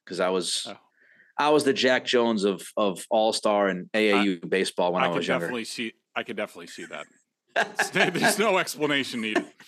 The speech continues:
Speaker 1: <laughs> Had a little swag to me. But the, so I'm a wrestling fan. If you haven't heard, uh, Bedard has brought in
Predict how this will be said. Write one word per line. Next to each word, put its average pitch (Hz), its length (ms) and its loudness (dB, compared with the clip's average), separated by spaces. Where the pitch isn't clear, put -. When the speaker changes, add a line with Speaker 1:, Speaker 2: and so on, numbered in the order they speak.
Speaker 1:
<laughs> - 340 -12
Had 190 100 4
a 175 60 6
little 151 180 8
swag 151 600 2
to 131 100 0
me. 101 220 -4
But 156 140 4
the, 156 180 6
so 160 180 6
I'm 165 200 2
a 147 80 4
wrestling 143 340 2
fan. 120 240 -2
If 110 140 0
you 131 80 6
haven't 156 320 2
heard, 107 380 0
uh, 117 260 4
Bedard 143 460 4
has 117 140 2
brought 123 260 4
in 117 300 2